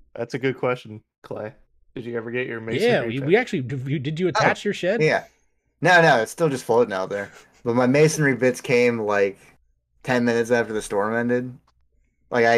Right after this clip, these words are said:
Speaker 3: I had just finished, like, resetting everything and putting it back where it was.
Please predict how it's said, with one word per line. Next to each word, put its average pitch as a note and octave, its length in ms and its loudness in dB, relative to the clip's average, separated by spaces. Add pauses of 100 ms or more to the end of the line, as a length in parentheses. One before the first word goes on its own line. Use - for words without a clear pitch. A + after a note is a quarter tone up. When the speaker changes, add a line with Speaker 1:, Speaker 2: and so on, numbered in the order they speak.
(120)
Speaker 3:
I B2+ 160 4
had A#2+ 120 2
just B2+ 280 -2
finished, B2+ 420 -2
like, G#2+ 220 -4
resetting A2 760 -4
everything A2 520 -4
and G2+ 100 -10
putting A2 180 -4
it G#2 80 -8
back A2 260 0
where G#2 120 0
it F#2+ 100 -2
was. G#2 400 -2